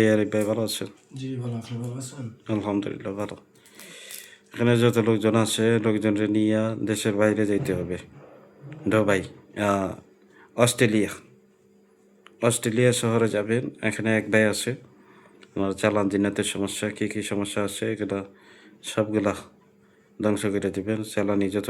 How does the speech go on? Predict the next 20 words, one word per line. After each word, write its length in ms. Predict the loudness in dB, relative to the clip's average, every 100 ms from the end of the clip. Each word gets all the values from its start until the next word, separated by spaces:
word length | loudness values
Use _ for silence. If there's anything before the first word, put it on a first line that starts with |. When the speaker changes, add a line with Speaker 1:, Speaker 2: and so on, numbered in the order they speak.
| -4
Speaker 1:
প্রকারের 260 | -4 -4 -4
সমস্যা 300 | -6 -6 -6 -8
আছে, 140 | -12 -18 -20 -20 -20 -20 -20 -20 _ -4
নাম 120 | -2 0
ঠিকানা 240 | -2 -2 -2
দিতেছি। 320 | -4 -6 -6 -6 -6 -12 -2
মোহাম্মদ 420 | 0 4 4 4 0 -8 -20 -12 -2
সিয়াম 320 | 4 6 6 4
মিয়া, 180 | 2 -2 -12 _ _ _ _ -20 -20 -20 -20 -20 _
পিতা 260 | -2 2 2
সুলতান 380 | 4 2 4 4 4
মিয়া, 140 | 2 -4 -18 _ _ _ -20 _ _ _ _ _ -2
ঠিকানা 320 | 2 2 2 2
টাঙ্গাইল 380 | 4 4 6 4 2
সখীপুর, 420 | 0 0 2 2 0 -6 -10 -2
বর্তমানে 480 | 0 2 2 4 4 2 -6 -20 _ -2
অস্ট্রেলিয়া 480 | -2 2 4 4 4
সিডনি 380 | 2 0 0 -2 -4 _ _ _ _ _ _ -6
শহরে 400 | -2 0 2 0 -2 -12 _ _ _ _ _ 2
অবস্থানরত। 640 | 2 4 2 0 0 -4